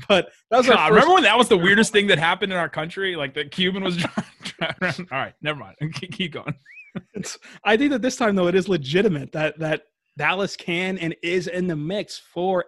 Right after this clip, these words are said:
Speaker 1: a top and premier free agent, and they're a destination. And you've heard Giannis say he loves Dallas, Texas, so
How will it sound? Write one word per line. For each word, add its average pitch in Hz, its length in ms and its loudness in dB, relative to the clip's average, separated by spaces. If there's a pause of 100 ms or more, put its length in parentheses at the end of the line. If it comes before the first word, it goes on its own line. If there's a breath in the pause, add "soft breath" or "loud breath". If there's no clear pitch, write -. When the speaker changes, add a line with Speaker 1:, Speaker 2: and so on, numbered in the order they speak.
Speaker 1:
a 180 140 0
top 170 500 -6
and 156 140 -8
premier 170 720 -4 (340)
free 190 260 -2
agent, 180 380 -4
and 156 100 -6
they're 175 80 0
a 160 80 -4
destination. 175 800 -6 (360 soft breath)
And 202 200 -6
you've 247 160 -8
heard 233 260 -6
Giannis 285 400 -4
say 233 260 -4
he 233 140 -2
loves 226 300 -4
Dallas, 202 400 -4
Texas, - 540 -6
so 156 280 -4